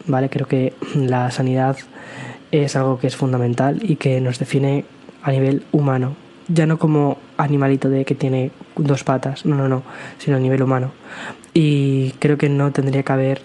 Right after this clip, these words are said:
ninguna persona, o sea, que justo deberíamos de estar luchando para que cada vez hubiera menos personas en el mundo, eh, que, eh, estuvieran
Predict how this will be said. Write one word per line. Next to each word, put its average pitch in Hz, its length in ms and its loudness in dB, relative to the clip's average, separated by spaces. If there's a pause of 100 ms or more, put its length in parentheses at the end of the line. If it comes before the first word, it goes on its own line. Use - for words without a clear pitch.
(100)
ninguna 143 360 2
persona, 151 300 -2
o - 20 -4
sea, 139 140 -2
que 139 100 -4
justo 190 360 2
deberíamos 139 360 2
de 143 60 0
estar 131 200 -4
luchando 135 340 -2
para 131 200 0
que 131 80 -2
cada 165 220 2
vez 147 180 0
hubiera 139 200 0
menos 139 200 0
personas 135 440 -2
en 143 60 2
el 135 100 0
mundo, 139 400 2 (520)
eh, 131 920 0 (320)
que, 139 160 2 (140)
eh, 147 460 -4
estuvieran 147 600 0